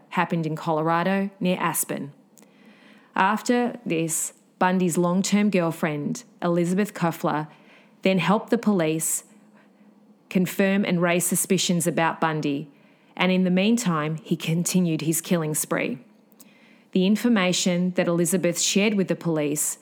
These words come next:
focused around questions to do with Bundy's various movements at night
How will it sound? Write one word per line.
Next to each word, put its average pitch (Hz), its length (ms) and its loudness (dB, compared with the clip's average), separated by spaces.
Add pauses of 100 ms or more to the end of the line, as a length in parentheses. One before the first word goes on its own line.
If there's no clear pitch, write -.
(380)
focused 185 500 0
around 175 280 0
questions 190 500 0
to - 100 -2
do 175 200 2
with 170 160 -2
Bundy's 165 400 0
various 175 480 0
movements 185 480 2
at - 80 -2
night 165 340 0